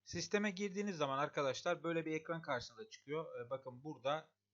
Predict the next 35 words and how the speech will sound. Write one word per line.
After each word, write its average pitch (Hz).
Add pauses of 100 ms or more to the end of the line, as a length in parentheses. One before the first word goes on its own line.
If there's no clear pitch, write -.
(140)
e, 117
ne 147
kadar 135
yatırımınız 135
var 135
onlar 123
gözüküyor. 135
Herhangi 147
bir 135
yatırımım 143
yok. 151
Hızlı 170
bir 165
şekilde 160
anlatacağım 156
arkadaşlar. 110 (320)
Yani, 165
e, 135
burada 185
yatırım 185
olan 185
arkadaşlar 170
için -
sadece 160
şunu 170
söyleyeyim. 160
Herhangi 170
bir 143
sıkıntı -
yok. 170 (300)
Buraya 175
yatırım 151
yapıyorsunuz 147
ve 113
arkadaşlar, 120